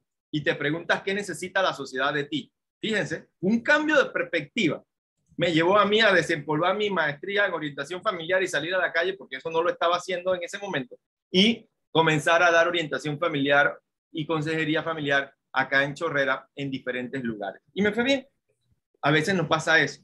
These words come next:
Eso es crecer. El despertar, el despertar a nuestros estados y estadios más conscientes,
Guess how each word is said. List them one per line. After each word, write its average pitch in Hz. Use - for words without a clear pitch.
Eso -
es 226
crecer. 147
El 170
despertar, 190
el 139
despertar 151
a 220
nuestros 180
estados 196
y 180
estadios 165
más 185
conscientes, 185